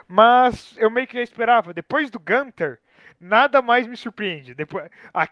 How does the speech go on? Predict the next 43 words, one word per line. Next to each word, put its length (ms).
o 140
Gunther 500
foi 340
o, 460
o 60
fundo 300
do 80
poço 340
pra 160
mim. 160
Eles 280
pu-, 180
eles 200
puxarem 420
o 40
nome 200
baseado 540
num 160
general 420
nazista 580
pro 360
Walter 500
e 680
no, 220
um 160
cara 240
que 120
já 100
tem 180
o 60
nome 160
mais 320
do 80
que 100
estabelecido, 880
pra 220
mim 80
aquilo 260
foi 220
o 40
fundo 360
do 80
poço, 460